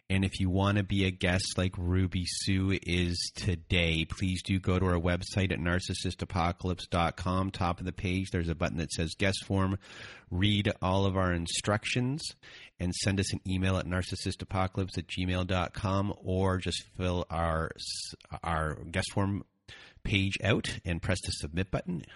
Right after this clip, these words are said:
I had to, it's hard for me to get my words out there. And now, uh, you're gonna hear Ruby Sue's story, and this has levels, and there's three levels, and each level,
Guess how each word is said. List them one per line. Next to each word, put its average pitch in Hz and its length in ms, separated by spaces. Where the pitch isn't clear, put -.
I 80 200
had 82 140
to, 73 200
it's - 80
hard 101 180
for - 80
me 95 80
to 90 80
get 95 160
my 90 80
words 120 260
out 80 180
there. 76 200
And 95 600
now, 104 600
uh, 82 380
you're 107 160
gonna 113 160
hear 120 600
Ruby 113 340
Sue's 107 440
story, 90 480
and 92 380
this 123 260
has 117 180
levels, 92 540
and 85 100
there's 82 220
three 113 220
levels, 82 500
and 78 200
each - 500
level, 92 580